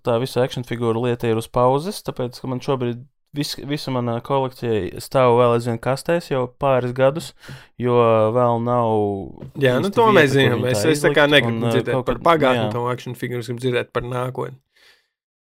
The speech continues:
Speaker 1: Nu, es tev tagad stāstu.
Speaker 2: Tu nevari
Speaker 1: Es nevaru
Speaker 2: runāt par
Speaker 1: vienkārši
Speaker 2: pagā-,
Speaker 1: no
Speaker 2: ah,
Speaker 1: vidas
Speaker 2: ok,
Speaker 1: tev
Speaker 2: backstories bija, sorry.
Speaker 1: Tas
Speaker 2: Ok,
Speaker 1: bija
Speaker 2: ok,
Speaker 1: intro.
Speaker 2: sapratu.
Speaker 1: Jā, tieši
Speaker 2: Tas
Speaker 1: tā.
Speaker 2: bija
Speaker 1: Un tagad, jā, tāpēc, eh, es uz priekšu kaut kad varbūt būs, eh, kaut kad,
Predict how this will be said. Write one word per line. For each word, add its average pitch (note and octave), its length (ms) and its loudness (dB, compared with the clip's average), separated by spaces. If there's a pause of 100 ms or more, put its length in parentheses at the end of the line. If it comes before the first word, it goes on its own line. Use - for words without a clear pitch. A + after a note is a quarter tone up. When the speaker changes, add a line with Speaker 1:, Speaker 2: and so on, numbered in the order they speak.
(840)
Speaker 1:
Nu, A#2 160 -6
es - 220 -6
tev F#2+ 240 -6
tagad - 240 -12
stāstu. - 460 2
Speaker 2:
Tu B2+ 40 2
nevari C#3 220 10
Speaker 1:
Es B2 100 2
nevaru D3 140 8
Speaker 2:
runāt C3+ 160 6
par A#2+ 80 -2
Speaker 1:
vienkārši - 160 -4
Speaker 2:
pagā-, A#2+ 160 4
Speaker 1:
no B2+ 80 2
Speaker 2:
ah, B2 100 4
Speaker 1:
vidas A2 140 -2
Speaker 2:
ok, A2+ 80 0
Speaker 1:
tev G#2+ 100 -4
Speaker 2:
backstories B2+ 600 -4
bija, B2 100 -12
sorry. B2+ 320 -8 (300)
Speaker 1:
Tas C#3 320 -2
Speaker 2:
Ok, C#3 80 -2
Speaker 1:
bija D#3+ 160 2
Speaker 2:
ok, D#3+ 160 2
Speaker 1:
intro. D3+ 320 -2
Speaker 2:
sapratu. G#2+ 260 -10
Speaker 1:
Jā, E3+ 240 -6
tieši D3 220 -10
Speaker 2:
Tas - 80 -10
Speaker 1:
tā. B2 100 -4
Speaker 2:
bija - 60 -18 (720)
Speaker 1:
Un A#2+ 140 -4 (140)
tagad, C3+ 520 -4 (200)
jā, A#2 200 -6 (280)
tāpēc, B2+ 400 -4
eh, A2+ 320 -10
es A2+ 160 -10
uz A#2 160 -12
priekšu C#3 400 -8
kaut A#2+ 240 -6
kad A2 160 -10
varbūt A2+ 400 -6
būs, G#2 220 -6 (260)
eh, G2+ 60 -6 (680)
kaut A#2+ 300 -6
kad, G#2+ 220 -6